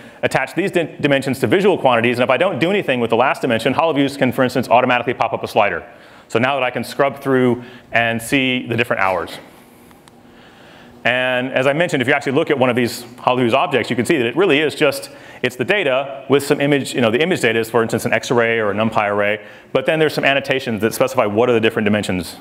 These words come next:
represent. Uh, going back to easily interact, you can also create Bokeh server applications with them,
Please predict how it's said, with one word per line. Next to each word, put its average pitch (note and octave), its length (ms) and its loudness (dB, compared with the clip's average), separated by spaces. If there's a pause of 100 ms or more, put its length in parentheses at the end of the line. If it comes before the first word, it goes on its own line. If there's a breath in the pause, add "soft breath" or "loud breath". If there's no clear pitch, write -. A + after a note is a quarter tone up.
represent. G2 520 -2 (2000 loud breath)
Uh, A2+ 200 2
going B2+ 200 0
back B2+ 140 0
to - 80 -12
easily C#3 200 -2
interact, C#3 380 0
you C3+ 60 -6
can C#3+ 80 2
also F#3+ 260 2
create G3+ 240 2
Bokeh F3+ 260 0
server F#3 240 0
applications F3 560 -2
with A#2 160 0
them, D#2+ 160 -6